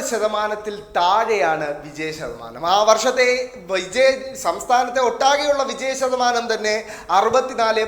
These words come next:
പോയിന്റ് ആറ് രണ്ട് മാത്രമാണ്. അപ്പോൾ ഗുജറാത്തിൻ്റെ വിദ്യാഭ്യാസ മേഖലയെക്കുറിച്ച് ഈ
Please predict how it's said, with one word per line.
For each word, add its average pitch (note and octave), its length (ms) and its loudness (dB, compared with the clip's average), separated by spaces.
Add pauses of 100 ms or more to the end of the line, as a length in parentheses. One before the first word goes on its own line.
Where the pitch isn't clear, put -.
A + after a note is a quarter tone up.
പോയിന്റ് G3+ 300 0 (120)
ആറ് A3 200 4 (120)
രണ്ട് F#3 200 -4 (140)
മാത്രമാണ്. D3+ 500 -4 (320)
അപ്പോൾ F#3+ 160 -6 (140)
ഗുജറാത്തിൻ്റെ A#3 580 0
വിദ്യാഭ്യാസ C4+ 680 0 (120)
മേഖലയെക്കുറിച്ച് G#3+ 720 -4 (340)
ഈ A#3 40 -10